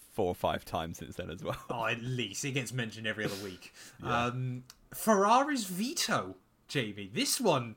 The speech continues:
Speaker 2: goes back, doesn't it?
Speaker 1: You can talk. I actually don't know about this one, so you can do this one.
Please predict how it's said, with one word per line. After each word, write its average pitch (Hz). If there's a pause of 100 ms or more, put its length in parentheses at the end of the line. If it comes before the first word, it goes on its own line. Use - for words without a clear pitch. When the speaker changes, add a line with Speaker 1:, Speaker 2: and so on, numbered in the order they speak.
(160)
Speaker 2:
goes 123
back, 127
doesn't 262
it? 107
Speaker 1:
You 131
can 147
talk. 110
I 147
actually 120
don't 110
know 123
about 76
this -
one, 85
so 95
you 107
can -
do 76
this -
one. -